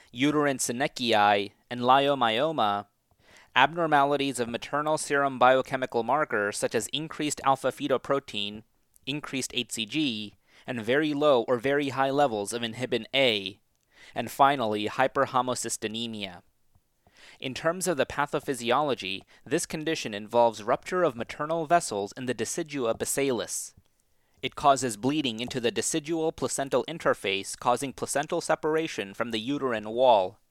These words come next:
With respect to the prognosis in the mother, it causes an increased morbidity and mortality. Prompt intervention decreases the incidence of maternal mortality.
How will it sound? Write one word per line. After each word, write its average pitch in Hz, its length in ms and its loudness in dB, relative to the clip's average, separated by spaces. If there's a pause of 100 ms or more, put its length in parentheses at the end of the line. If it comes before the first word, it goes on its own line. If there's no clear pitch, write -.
(960)
With - 220 -6
respect 120 440 -2
to 165 60 -10
the 127 120 2
prognosis 110 720 0
in 120 100 -6
the 110 80 0
mother, 107 560 0 (300)
it 127 120 -4
causes 123 400 2
an 107 120 -2
increased 151 580 -8
morbidity 120 640 0
and 123 160 -4
mortality. 117 800 -4 (500)
Prompt 131 320 2
intervention 117 840 -2
decreases 127 520 -8
the 120 140 -8
incidence 117 460 -8
of 110 80 -8
maternal 123 420 -4
mortality. 110 800 -2